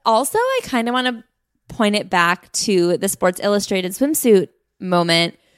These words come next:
where she says, you know, years later, people looking back on that cover don't realize why it was important. I've actually seen people talking about Tyra Banks coming back out in this bathing suit. I don't think it was necessarily received quite in the way she thinks it was received.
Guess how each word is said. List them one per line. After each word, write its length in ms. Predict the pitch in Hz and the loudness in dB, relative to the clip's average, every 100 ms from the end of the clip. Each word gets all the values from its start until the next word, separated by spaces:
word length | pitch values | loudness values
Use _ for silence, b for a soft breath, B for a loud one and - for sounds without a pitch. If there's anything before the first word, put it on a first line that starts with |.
| _ _ | _ _
where 220 | 208 202 | 2 2
she 160 | 196 214 | 2 -2
says, 320 | 208 190 - - | 0 -2 -4 -8
you 120 | 202 | -4
know, 220 | 180 165 | 0 0
years 440 | 175 185 185 185 180 | 0 0 0 0 -2
later, 320 | 185 185 175 | -2 -2 -2
people 260 | 190 180 | -4 -4
looking 260 | 175 180 185 | -4 -4 -4
back 300 | 180 175 180 | -2 -2 -2
on 100 | 180 | -6
that 140 | 180 | -6
cover 240 | - 175 180 | -6 -6 -4
don't 180 | 185 170 | -6 -6
realize 340 | 170 165 170 | -4 -4 -2
why 140 | 190 | -2
it 40 | 170 | -2
was 120 | 170 | -4
important. 560 | 185 - 170 180 226 - _ _ _ | -6 -2 -2 0 -2 -6 _ _ _
I've 100 | 208 | 2
actually 380 | 226 349 - 494 | 2 0 0 0
seen 260 | - 220 208 | 0 0 0
people 300 | 214 196 185 | -2 -4 -4
talking 320 | - 170 185 | -2 -4 -2
about 240 | 180 175 | 0 0
Tyra 280 | - 175 165 | -2 -2 -2
Banks 280 | 160 170 175 | -2 -6 -8
coming 260 | - 170 170 | -6 -4 -2
back 180 | 170 | -2
out 140 | 175 165 | 0 -4
in 80 | 170 | -4
this 140 | 170 | -4
bathing 280 | 170 170 180 | -2 -2 -4
suit. 200 | - 180 | -4 0
I 140 | - | 0
don't 280 | 220 185 170 | 2 2 0
think 160 | 240 247 | -4 -4
it 80 | 370 | -4
was 160 | 320 | -4
necessarily 600 | 240 208 202 196 180 180 | -4 -4 -4 -4 -2 -2
received 560 | 175 175 180 165 185 - | -4 -4 -2 -4 -4 -6
quite 180 | 180 156 | -4 -2
in 80 | |
the 80 | 175 | -4
way 120 | 165 | -4
she 120 | 170 185 | -6 -8
thinks 260 | 160 170 | -10 -8
it 40 | 180 | -8
was 120 | 175 | -4
received. 460 | 180 - 196 196 | -4 -4 -4 -4